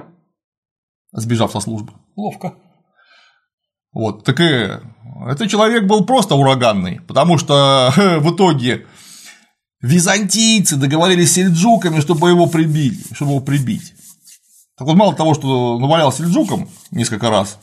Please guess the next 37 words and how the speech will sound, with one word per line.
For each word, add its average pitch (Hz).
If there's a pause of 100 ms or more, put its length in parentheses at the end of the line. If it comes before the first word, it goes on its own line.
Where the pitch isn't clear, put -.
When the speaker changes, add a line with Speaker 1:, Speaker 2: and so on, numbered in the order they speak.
(120)
Speaker 1:
потом, 127
правда, 131
конечно, 127
в -
силу 135
того, 131
что 123 (100)
мощь 147
несопоставимая, 139
вынужден 127
был, 131 (420)
э, 123
отступить, 120 (2750)
основал 147
княжество 139
на 135
новом 113
месте, 180
в 143
конце 143
концов 127
его 120
заманили 123
в -
Константинополь 117 (140)
и -
взяли 131
в 127
плен. 110
И, 175
взяв 202
в -
плен, 254 (100)
взяли 220
на 233
службу 240
обратно. 165